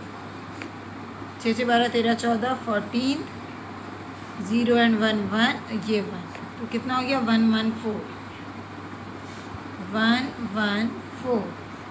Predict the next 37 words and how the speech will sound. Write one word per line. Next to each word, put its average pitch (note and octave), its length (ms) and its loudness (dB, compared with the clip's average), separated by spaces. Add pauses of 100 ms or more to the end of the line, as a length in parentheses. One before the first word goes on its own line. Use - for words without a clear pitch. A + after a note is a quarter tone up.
ये G#3 80 -4
ब्रैकेट। - 920 -10
अभी A3 200 4
हमारा C#4 280 8
एक C#4+ 260 6
स्टेप C#4 260 2
बाकी A3+ 400 6
है, A#3+ 80 8
ये A3 200 8
वाला F#3 260 2 (280)
मल्टीप्लाई G#3+ 600 2
वाला, F#3 220 -2
ये A#3 180 4
सब C4 180 2
हम C#4 200 4
एक A3+ 140 4
साथ G3+ 340 2
करेंगे। F#3+ 320 0
अभी A#3 200 6
हम C4+ 180 6
सिर्फ D4+ 380 -2
ब्रैकेट A3+ 440 4
रिमूव A#3+ 340 4
कर B3 120 4
रहे B3 100 6
हैं C#4+ 160 4 (520)
तमाम A#3 420 8
क्वेश्चंस G3+ 680 -2
के। - 120 -8 (560)
अच्छा, F#3 180 -4
अब G3 160 0
इसमें B3+ 260 0
आ B3 120 8
जाइए, A#3 280 6 (120)
टू C4+ 180 2
अपनी C#4 280 2
जगह C4+ 260 8